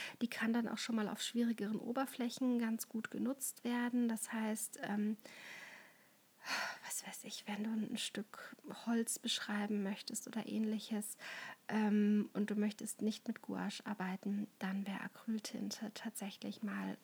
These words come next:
eine ganz gute Option, ähm, die auszuprobieren.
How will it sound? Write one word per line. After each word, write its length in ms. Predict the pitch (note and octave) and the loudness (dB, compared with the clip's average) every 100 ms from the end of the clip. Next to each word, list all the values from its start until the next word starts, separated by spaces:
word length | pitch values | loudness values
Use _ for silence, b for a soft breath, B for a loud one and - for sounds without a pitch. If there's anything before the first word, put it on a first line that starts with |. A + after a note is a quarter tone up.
| - | -4
eine 120 | G#3 | -2
ganz 400 | G3+ G3 G#3 - | -2 -4 -4 -6
gute 320 | - G#3+ A3 | -6 -4 -4
Option, 720 | G3+ - - - G3+ G3+ G#3 - | -4 -6 -6 -2 0 2 0 -2
ähm, 280 | F#3+ A3 A3+ - | -4 -4 -6 -6
die 180 | - | -6
auszuprobieren. 920 | - G#3+ - - - - B3+ - G#3 | -4 -6 -2 -4 -4 -10 -6 -4 -6